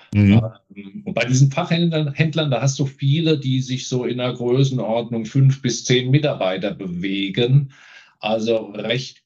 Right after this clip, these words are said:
Speaker 2: überschaubare Unternehmen. Ähm, und da haben wir tatsächlich hier oder da auch unterstützt und, und, ähm,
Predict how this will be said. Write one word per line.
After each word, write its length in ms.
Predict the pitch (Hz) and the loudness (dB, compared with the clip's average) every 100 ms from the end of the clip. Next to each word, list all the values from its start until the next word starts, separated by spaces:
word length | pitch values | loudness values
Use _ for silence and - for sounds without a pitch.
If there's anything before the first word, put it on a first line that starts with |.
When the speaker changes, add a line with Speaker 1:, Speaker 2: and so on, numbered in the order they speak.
| _ | _
Speaker 2:
überschaubare 960 | 120 110 95 - - 117 143 139 143 139 | -4 -2 -2 -4 -4 -4 -2 0 0 0
Unternehmen. 960 | 131 135 139 131 135 156 160 170 147 _ _ _ _ | 0 0 2 2 2 2 2 0 -2 _ _ _ _
Ähm, 480 | - 117 120 120 120 | -2 0 0 0 -4
und 140 | 117 110 | -4 -4
da 140 | 117 | 0
haben 80 | 131 | 0
wir 100 | 131 | 0
tatsächlich 580 | 120 113 123 127 107 - | 0 -2 -4 -4 -6 -2
hier 220 | 123 113 | 0 2
oder 180 | 110 104 | 0 0
da 220 | 107 110 | 0 0
auch 180 | 104 101 | -2 -4
unterstützt 960 | 110 107 101 107 - 147 - - - | -4 -2 -2 -2 2 2 0 -10 -8
und, 400 | 98 107 104 101 | -4 -2 -2 -4
und, 440 | 101 101 101 98 | -4 -4 -6 -8
ähm, 840 | - 101 98 98 98 95 95 95 - | -4 -2 0 0 0 0 0 -2 -4